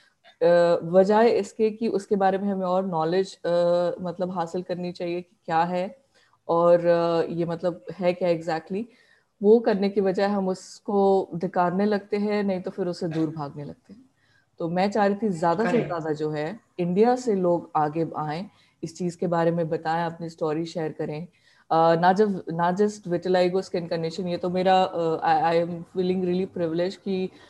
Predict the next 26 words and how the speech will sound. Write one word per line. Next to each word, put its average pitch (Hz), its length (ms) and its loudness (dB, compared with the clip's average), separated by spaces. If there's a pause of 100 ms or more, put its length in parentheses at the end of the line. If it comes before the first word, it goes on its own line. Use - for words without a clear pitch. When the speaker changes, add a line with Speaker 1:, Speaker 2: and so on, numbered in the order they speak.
(180)
Speaker 1:
मुझे 175 200 -2
ये 175 100 2
community 170 500 -2
का 175 100 -4
part 160 300 0 (120)
बनने 160 320 -4
को 180 120 -6
मिला। 160 440 -4 (120)
I 170 100 -4 (120)
got 165 160 0 (400)
lot 165 220 0
of 190 120 4 (180)
beautiful 175 400 -4
souls 175 440 -2
here, 170 200 -2 (500)
जिसका 175 320 -2
मैंने 175 220 2
interview 170 360 -4
लिया 160 520 2
and, 165 220 -4
uh, 160 120 0
मतलब 170 320 -4
they 175 140 0
were 170 200 0
very 160 260 -2
helpful 143 300 -8